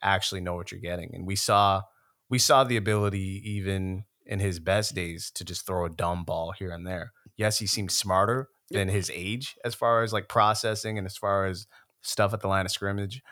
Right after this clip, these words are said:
Speaker 1: I mean, these are conversations we had before, so I really don't wanna reiterate, but, you know, we've seen quarterbacks regress too.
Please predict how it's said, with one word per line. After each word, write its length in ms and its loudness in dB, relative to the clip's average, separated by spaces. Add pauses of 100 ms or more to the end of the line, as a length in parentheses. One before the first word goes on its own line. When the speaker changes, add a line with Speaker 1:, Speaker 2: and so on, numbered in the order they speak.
(120)
Speaker 1:
I 80 -2
mean, 100 0
these 160 0
are 60 0
conversations 640 -4
we 80 -6
had 120 -4
before, 360 -6
so 120 -6
I 40 -4
really 240 -4
don't 160 -4
wanna 200 -10
reiterate, 520 -6 (140)
but, 260 2 (640)
you 140 2
know, 220 2 (1200)
we've 160 2
seen 180 2
quarterbacks 480 0
regress 380 -4
too. 380 -10